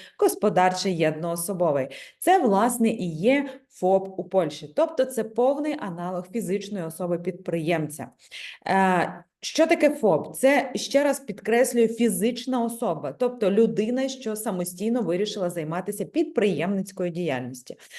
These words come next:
Е, вважається, що, е, фоп — це самозайнята особа, тобто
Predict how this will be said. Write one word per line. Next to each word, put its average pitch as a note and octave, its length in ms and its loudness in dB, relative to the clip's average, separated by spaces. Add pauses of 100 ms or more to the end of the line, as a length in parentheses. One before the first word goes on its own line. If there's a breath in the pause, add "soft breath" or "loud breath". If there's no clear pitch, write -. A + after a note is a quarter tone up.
(280 loud breath)
Е, G3 200 6
вважається, G#3 800 4
що, G3 640 -2 (100)
е, E3+ 220 -4
фоп — F#4+ 420 2
це C4+ 260 0
самозайнята G#3+ 880 0
особа, F#3 460 -4
тобто A3+ 560 -2